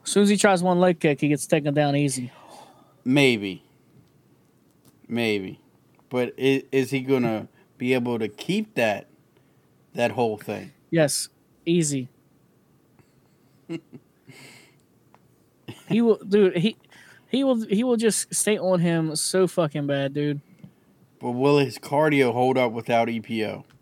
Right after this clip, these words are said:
Speaker 1: Yes, easily.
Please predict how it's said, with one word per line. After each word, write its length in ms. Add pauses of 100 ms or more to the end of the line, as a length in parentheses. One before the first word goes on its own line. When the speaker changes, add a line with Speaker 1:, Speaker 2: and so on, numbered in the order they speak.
(880)
Speaker 1:
Yes, 540 (180)
easily. 520